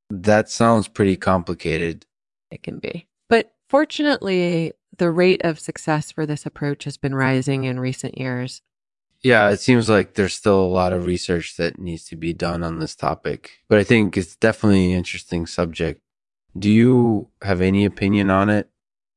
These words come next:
Speaker 2: Well, as a journalist, I definitely feel like there's a lot we don't know about it yet. I think we need to continue to explore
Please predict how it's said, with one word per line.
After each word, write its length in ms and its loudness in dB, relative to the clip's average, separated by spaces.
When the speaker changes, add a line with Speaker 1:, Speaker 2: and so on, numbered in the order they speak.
Speaker 2:
Well, 340 2
as 140 2
a 80 4
journalist, 840 2
I 120 0
definitely 640 0
feel 320 0
like 320 -2
there's 240 -2
a 40 0
lot 240 0
we 120 -2
don't 200 -4
know 200 -4
about 320 -2
it 120 -10
yet. 360 -4
I 100 2
think 260 0
we 120 4
need 360 2
to 520 2
continue 640 2
to 440 0
explore 920 0